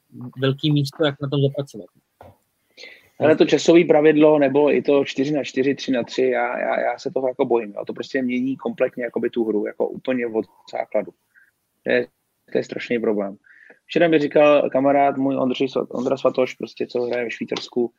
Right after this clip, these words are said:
Speaker 2: eh, myšlenku jako prostě toho, co se třeba stalo v tom basketu. Tam vlastně jakoby místo střely ze střední dá-, vzdálenosti po nějakém momentu prostě udělali,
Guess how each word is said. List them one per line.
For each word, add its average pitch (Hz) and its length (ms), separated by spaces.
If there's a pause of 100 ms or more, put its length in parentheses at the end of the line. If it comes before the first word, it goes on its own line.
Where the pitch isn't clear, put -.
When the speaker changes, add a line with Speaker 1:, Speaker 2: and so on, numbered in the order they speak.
(360)
Speaker 2:
eh, 110 120
myšlenku 123 460
jako 123 200
prostě - 280
toho, 123 240
co - 100
se 131 100
třeba 160 160
stalo 135 180
v 127 40
tom 139 100
basketu. 127 500 (440)
Tam 165 120
vlastně 170 380
jakoby 160 280
místo 151 240
střely 160 280
ze 143 60
střední 151 280
dá-, 117 260
vzdálenosti 127 680 (200)
po 127 60
nějakém 139 340
momentu 127 320
prostě 127 300
udělali, 135 540